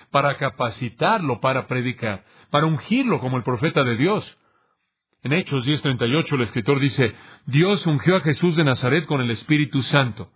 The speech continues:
Notará que Dios ungió a Jesús de Nazaret. Esa es su identificación humana. Entonces su humanidad fue ungida. Él fue inaugurado en su responsabilidad como rey.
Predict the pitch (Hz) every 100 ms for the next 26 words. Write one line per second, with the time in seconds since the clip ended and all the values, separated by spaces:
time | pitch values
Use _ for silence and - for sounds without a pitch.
0 | _ _ _ _ _ _ 180 185 208 247
1 | 240 202 160 143 220 190 160 131 180 147
2 | 151 170 151 127 127 127 190 - _ _
3 | 180 196 226 233 170 139 123 127 131 131
4 | 175 143 165 202 110 _ _ _ _ -
5 | 147 196 185 160 170 156 156 151 185 254
6 | 165 170 - 208 160 101 _ _ - 180
7 | 156 208 185 156 147 165 220 147 135 151
8 | - _ 151 151 - 147 139 139 - 143
9 | 131 135 135 131 143 185 185 147 _ _
10 | _ 143 151 151 151 147 110